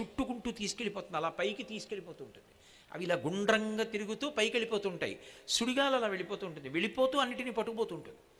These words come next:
అలా తీసుకుపోతున్నాడు. ఆయన ఎందుకు వచ్చాడంటే, కృష్ణుణ్ణి సంహరించడానికి వచ్చాడు. ఆయన చిన్ని కృష్ణుణ్ణి ఎత్తుకుపోయాడు,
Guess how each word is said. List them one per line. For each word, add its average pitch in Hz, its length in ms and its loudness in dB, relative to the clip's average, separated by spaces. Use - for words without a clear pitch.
అలా 175 200 8
తీసుకుపోతున్నాడు. 170 760 0
ఆయన 151 140 2
ఎందుకు 180 320 2
వచ్చాడంటే, 208 540 2
కృష్ణుణ్ణి 214 440 -2
సంహరించడానికి 175 680 0
వచ్చాడు. - 320 -6
ఆయన 202 120 4
చిన్ని 285 340 2
కృష్ణుణ్ణి 262 420 0
ఎత్తుకుపోయాడు, 135 480 -8